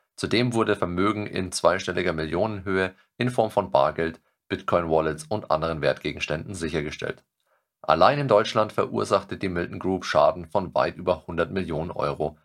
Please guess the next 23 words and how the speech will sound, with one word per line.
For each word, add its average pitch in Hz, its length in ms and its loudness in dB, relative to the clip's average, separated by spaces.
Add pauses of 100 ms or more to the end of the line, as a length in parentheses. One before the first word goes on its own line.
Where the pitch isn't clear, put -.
(240)
Weltweit 107 500 8
gibt 120 160 -4
es - 160 -8
hunderttausende 104 800 0
Opfer 90 260 0
mit 95 140 -4
einem 92 240 -2
geschätzten - 480 -4
Gesamtschaden, 76 800 2 (240)
der 78 140 4
in 82 100 -6
die 92 80 -2
Milliarden 76 520 2
geht. - 220 -18 (920)
An 104 120 2
dieser 135 200 2
Stelle 110 380 4
ein 123 120 4
paar 123 140 0
Sätze 85 280 0
in - 280 -4
eigener 80 400 0
Sache. - 320 -2